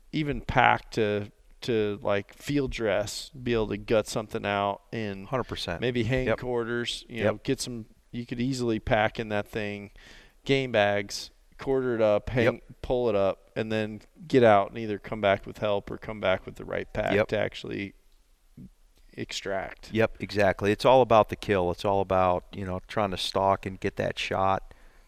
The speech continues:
Speaker 2: Um, you know, if you wanna, if you wanna carry meat, you, you probably need to do a couple other things. But, you know, and it's hard for me not to talk about the stuff we're going to do next
Speaker 1: Yeah.
Speaker 2: year,
Speaker 1: <laughs>
Speaker 2: uh, 'cause,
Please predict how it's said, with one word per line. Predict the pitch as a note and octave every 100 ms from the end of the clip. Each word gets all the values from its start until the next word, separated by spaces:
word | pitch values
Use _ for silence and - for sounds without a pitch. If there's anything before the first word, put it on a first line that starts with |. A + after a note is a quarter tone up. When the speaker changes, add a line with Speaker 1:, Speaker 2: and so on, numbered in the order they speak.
| _
Speaker 2:
Um, | G2+ F2+ F2+ F2 - _ - -
you | G2
know, |
if | F#2+ -
you | G#2+
wanna, | G#2 A#2 A2
if | - G#2
you | A2
wanna | A#2+ A2+
carry | - A#2 A2
meat, | G#2 G#2+ A2 - -
you, | F#2+ -
you | G2+
probably | - G#2+ G#2
need | G2 G2 F#2
to | G2
do |
a | F#2+
couple | - G#2 F#2+
other | G2+ B2+
things. | - C3+ C#3+ B2+
But, | - F2 - - - - - -
you | A#2+
know, | A2+
and | A2
it's | -
hard | C#3 D3
for | - C3
me | B2+
not | A#2 A#2
to | -
talk | - A2
about | - A2 -
the |
stuff | - B2+ A2
we're | G2+ F2
going | - A2+ A#2 C#3+
to |
do | D3 E3 G3+ F#3+ -
next | A2+
Speaker 1:
Yeah. | A#2 G#2+
Speaker 2:
year, | C3+ G3 A3+ - - -
Speaker 1:
<laughs> | - C#3+ -
Speaker 2:
uh, | B2 A#2 A2
'cause, | - B2+ - - -